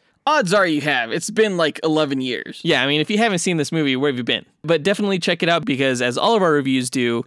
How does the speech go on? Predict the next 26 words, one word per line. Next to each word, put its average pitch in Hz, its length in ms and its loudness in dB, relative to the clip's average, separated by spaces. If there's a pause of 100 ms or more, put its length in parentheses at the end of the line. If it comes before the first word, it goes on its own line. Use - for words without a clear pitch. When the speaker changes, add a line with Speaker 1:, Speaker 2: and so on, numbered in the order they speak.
Speaker 2:
we 143 140 -4
talk 135 200 -2
about 139 160 -2
the 127 80 -6
whole 120 160 -2
film. - 240 -6 (500)
Now, 160 240 2
while 170 320 0
the 151 100 0
first - 360 -2
film's 214 260 2
narrative 170 380 2
focused 151 480 0
on 127 220 0
responsibility 180 1000 -2 (340)
and 113 480 -2
inventiveness, 160 840 -2 (420)
the 143 100 -2
main 202 280 2
theme 160 560 -2
of 127 300 0
Iron 135 260 0
Man 123 220 -2
two 156 480 0 (100)
was 127 380 -4
legacy. 135 720 -2